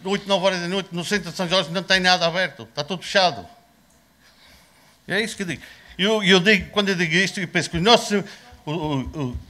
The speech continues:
depois de haver a via expressa, as pessoas que têm a responsabilidade, os empresários, é que têm de ter o cuidado de trabalhar nisso.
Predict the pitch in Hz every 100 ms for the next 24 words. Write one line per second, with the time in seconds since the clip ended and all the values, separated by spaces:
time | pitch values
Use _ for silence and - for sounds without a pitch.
0 | - 120 - 262 190 220 208 202 175 175
1 | 147 - 127 143 196 185 - - - 180
2 | - - 240 202 - - 190 170 147 -
3 | 160 - 139 120 117 107 123 180 127 151
4 | 160 165 - 180 - 220 208 175 160 139
5 | 156 185 - - - _ - 196 196 196
6 | 185 156 - -